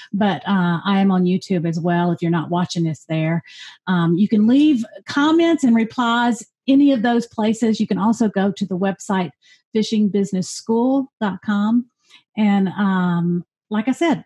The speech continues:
I'd love to hear from you. Uh, I'm here to try to serve you.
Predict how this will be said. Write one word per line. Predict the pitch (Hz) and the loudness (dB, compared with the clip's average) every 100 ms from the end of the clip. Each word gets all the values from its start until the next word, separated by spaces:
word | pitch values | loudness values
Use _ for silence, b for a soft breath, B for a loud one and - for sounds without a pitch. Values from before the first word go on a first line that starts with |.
| - | -4
I'd | 202 | 0
love | 180 175 | 0 0
to | |
hear | 214 262 | 0 0
from | - 180 160 | -2 -2 -4
you. | 143 165 - b b b _ 185 | -6 -10 -12 b b b _ -6
Uh, | 180 | -4
I'm | 160 262 311 | 0 2 2
here | 247 226 214 226 240 _ _ _ _ | 4 2 2 0 -2 _ _ _ _
to | - | -2
try | 240 226 220 | 0 2 2
to | |
serve | 220 233 214 202 | 2 2 2 4
you. | 220 170 156 | 2 2 -2